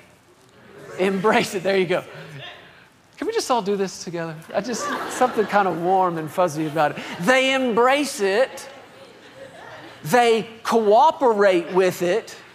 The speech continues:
and they participate in it. So they're not watching from the outside looking in.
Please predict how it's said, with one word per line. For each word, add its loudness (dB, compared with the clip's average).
and 0
they 2
participate -2
in -4
it. -12
So 0
they're 4
not 4
watching 2
from 0
the 4
outside 2
looking 2
in. 0